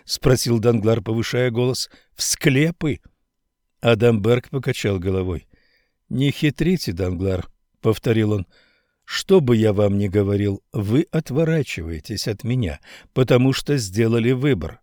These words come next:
в пользу другого». «Это не имеет ничего общего с другим». «А с чем имеет?» «Мне надоело искать мертвых».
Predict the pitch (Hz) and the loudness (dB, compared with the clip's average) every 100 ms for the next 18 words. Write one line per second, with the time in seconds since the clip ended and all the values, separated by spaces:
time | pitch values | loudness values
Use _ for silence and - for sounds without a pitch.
0 | _ _ _ - _ 151 226 151 85 80 | _ _ _ -20 _ 0 2 2 -4 -12
1 | _ _ _ - 85 107 131 165 107 85 | _ _ _ -14 -2 2 2 2 -2 -2
2 | 92 - _ _ _ _ _ _ _ _ | -6 -10 _ _ _ _ _ _ _ _
3 | _ - 87 107 101 107 110 120 113 - | _ -8 -6 -2 0 2 2 2 0 -2
4 | 107 - 127 127 107 - - 92 104 _ | -4 -2 0 0 -2 -4 -8 -6 -8 _
5 | _ - 95 104 117 101 107 - _ _ | _ -10 -4 0 0 0 -6 -8 _ _
6 | _ _ _ _ _ _ 110 110 - - | _ _ _ _ _ _ 0 2 0 -6
7 | - 95 92 131 _ _ _ - 120 113 | -4 -4 -4 -8 _ _ _ 2 4 4
8 | 107 107 - - _ _ _ _ _ _ | 2 -2 -8 -20 _ _ _ _ _ _
9 | _ _ _ - 98 104 113 110 104 110 | _ _ _ -4 0 2 4 4 4 2
10 | 104 107 104 98 - 120 - 110 123 107 | 4 0 0 -2 -2 -2 -2 0 0 -2
11 | - 123 - - | -8 -16 -18 -20